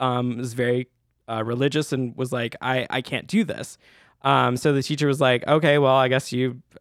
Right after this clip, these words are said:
get out, whatever." Um, so Victoria needed a new partner, and the next random pairing was me. Um, and I went into that class with, uh, with Victoria,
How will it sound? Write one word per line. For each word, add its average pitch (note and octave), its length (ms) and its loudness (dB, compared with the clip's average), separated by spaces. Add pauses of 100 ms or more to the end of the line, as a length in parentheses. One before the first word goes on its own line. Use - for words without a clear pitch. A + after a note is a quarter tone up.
(240)
get A#2 160 -2
out, C3 300 4
whatever." B2 480 2 (380)
Um, A#2+ 240 2
so C#3+ 120 2
Victoria D#3 480 4
needed C3+ 240 4
a C#3 40 2
new C#3 140 4
partner, A#2+ 540 0
and B2+ 320 -2 (180)
the C#3 120 -4
next C#3+ 320 -2
random C3+ 260 2
pairing D3+ 400 4
was B2 160 -2
me. C#3 400 -2 (560)
Um, C3+ 560 4
and C3+ 240 -2
I D#3 240 4
went D#3 220 2
into C3+ 260 -2
that A#2+ 180 0
class B2+ 500 2
with, B2 500 0
uh, A#2+ 560 -4 (640)
with D3 300 2
Victoria, C#3+ 920 2